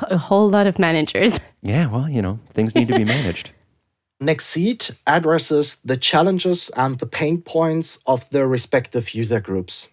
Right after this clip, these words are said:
Speaker 2: Mm-hmm.
Speaker 3: The modules can be configured and assembled according to the individual needs. And this way, Nexeed offers the specific user groups all the tools they need for everyday use.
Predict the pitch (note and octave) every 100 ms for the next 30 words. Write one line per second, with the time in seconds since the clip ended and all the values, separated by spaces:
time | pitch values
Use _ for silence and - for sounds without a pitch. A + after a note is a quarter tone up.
0 | - F2+ F2 D#2 A#2 A2+ A2+ C#3 D#3 D#3+
1 | D#3+ - C3+ B2+ C3 - B2+ - F#3+ F3+
2 | E3 - A#2+ A#2 A2+ - C#3+ D3 D3 C3
3 | - _ B2 - - D3+ F#3+ F3 E3+ -
4 | C#3 C3 A2+ B2 B2+ C3 B2 A2 D3 D4+
5 | - - _ _ _ _ A#2 A#2+ B2 A#2+
6 | A#2+ - - - - _ C#3+ D3 B2 C#3
7 | E3 D#3+ B2+ - B2+ - E3 C#3+ - C3+
8 | C3+ C3 B2 - - B2+ C3 - C#3 -
9 | F#3+ F3+ D#3+ C3 - F3 E3 C#3+ D3 C#3+
10 | B2+ - _ _ _ B2+ C#3+ D#3+ C3 B2+
11 | D3+ C#3 C#3 - - A#2+ B2 B2+ B2+ -
12 | - A2+ A2+ A2+ - B2+ A2+ G#2 G#2+ G2
13 | F#2 G2+ E2 -